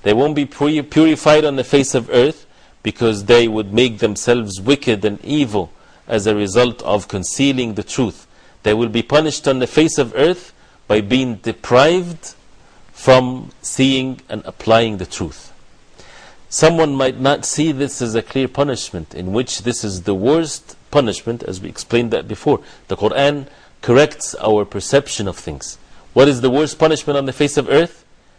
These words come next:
Is a person not to be purified on the face of earth. For a person to be indulged into sins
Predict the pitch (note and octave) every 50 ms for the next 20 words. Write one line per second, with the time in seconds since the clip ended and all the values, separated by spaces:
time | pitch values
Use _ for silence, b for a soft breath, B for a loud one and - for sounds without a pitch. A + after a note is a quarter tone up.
0 | _ _ _ - A2 G#2+ A2+ - - B2+ C#3 C3+ C3+ - B2 A2+ A2 A2+ B2 A#2
1 | - - A#2 G#2 A2+ G#2+ - - B2+ B2+ B2 A2+ - - A2+ A2+ G#2+ G2+ F#2+ F2+
2 | - - F#2+ F2+ - - F2 - - D#2+ D2+ - _ _ b b b b b b
3 | b - - A2+ A2 G#2 - C#3 C#3+ C#3 - - C#3 B2+ B2+ B2+ b b b b
4 | b b b - - A#2 G2 B2 C3 C3 C3 C3 - - A2 A2 G2+ F#2 B2+ C3+
5 | C#3+ C3+ A2+ A#2 A2 - B2 A2+ - - A2+ - - - D3 D3 C3 G#2+ F2 -
6 | - - -